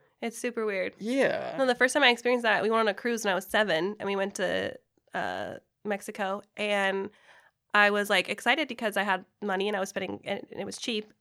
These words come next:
Speaker 1: and 'cause stuff was cheaper there, I was a kid. And then this lady, I went to buy chiclet gum, and this lady was selling me chiclet gum, and her baby was wrapped in newspaper. And I was seven, and I just remember being like, "This is a whole different," I was, like, paying her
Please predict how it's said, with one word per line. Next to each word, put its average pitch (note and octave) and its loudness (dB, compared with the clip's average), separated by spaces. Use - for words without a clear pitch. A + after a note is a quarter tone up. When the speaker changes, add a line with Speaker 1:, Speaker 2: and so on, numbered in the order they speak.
Speaker 1:
and F#3+ -2
'cause - -12
stuff - -12
was G3 -10
cheaper G#3 -10
there, G3 -6
I G#3 -8
was G#3+ -14
a G#3 -18
kid. G#3 -8
And A3 2
then G#3+ 6
this G#3 0
lady, G#3 0
I G#3 -4
went G#3 -2
to G#3 -6
buy F#3+ 2
chiclet - -6
gum, C#4+ 4
and B3 0
this G#3 -4
lady G3+ -4
was F#3+ -4
selling G#3 4
me G3 2
chiclet - -4
gum, A#3 4
and G#3 -2
her G3+ 0
baby B3+ -6
was A#3+ -2
wrapped G3+ -2
in F#3+ -6
newspaper. A3 -2
And A3+ 4
I G#3+ 6
was A3 0
seven, D4+ 4
and B3 4
I A#3+ 8
just B3+ -2
remember C4+ 2
being C4 -4
like, A#3 -8
"This C#4 -12
is C#4 -8
a A#3+ -8
whole B3+ -8
different," A#3 -8
I A#3 -6
was, A#3 -4
like, F#3 -2
paying A#3 -2
her G3+ -2